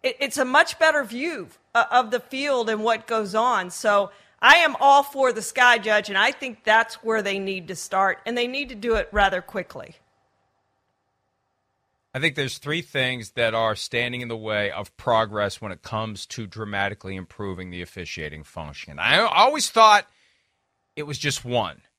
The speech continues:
Speaker 2: And then a few years ago, I realized what the other one is. But there's a third one that someone explained to me recently, and I'm gonna go in order of one, the first one I knew of, the latest one that I figured out,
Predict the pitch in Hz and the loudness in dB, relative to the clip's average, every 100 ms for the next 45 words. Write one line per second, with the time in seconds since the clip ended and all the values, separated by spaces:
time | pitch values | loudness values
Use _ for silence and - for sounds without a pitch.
0 | _ _ _ _ 151 156 190 254 254 233 | _ _ _ _ 2 6 6 6 4 -2
1 | - - 220 214 214 202 170 165 165 156 | -6 -4 -2 2 2 2 2 4 6 6
2 | 151 156 151 143 139 131 - _ _ _ | 4 4 6 6 6 4 -2 _ _ _
3 | 127 123 135 127 113 101 90 67 - - | -6 -4 0 2 2 -2 -8 -12 -14 -20
4 | _ _ _ _ _ _ 160 175 180 151 | _ _ _ _ _ _ 0 0 -2 -2
5 | 170 - 220 233 190 185 165 - 156 135 | -4 2 4 4 2 -4 -4 -4 -2 -2
6 | - - 131 117 113 107 98 - 107 123 | -4 -2 -2 -2 -4 -4 -4 -4 -2 2
7 | 160 202 214 175 170 160 151 143 131 117 | 2 2 -2 0 0 0 0 0 -2 -4
8 | 117 151 180 190 190 143 _ _ _ _ | -2 2 2 2 -4 -8 _ _ _ _
9 | _ _ _ _ 131 131 233 254 - 214 | _ _ _ _ -6 0 4 4 2 2
10 | 180 170 160 151 143 117 135 156 196 185 | 2 4 6 6 4 2 2 2 2 -2
11 | - 170 156 143 139 - 151 135 127 123 | -4 -4 0 4 4 2 -6 0 2 4
12 | 120 117 | 4 0